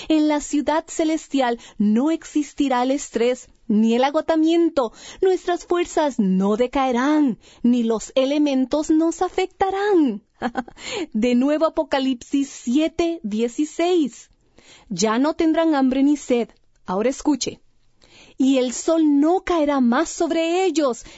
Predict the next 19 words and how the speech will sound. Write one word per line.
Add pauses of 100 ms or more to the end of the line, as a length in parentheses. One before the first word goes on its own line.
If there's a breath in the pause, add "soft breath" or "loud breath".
ni
calor
alguno. (960 soft breath)
Los
hebreos (120 soft breath)
simbólicamente
usaban
el
término
calor (480 loud breath)
para
referirse
a
persecución
intensa, (280 loud breath)
aflicción, (400)
y
ese
calor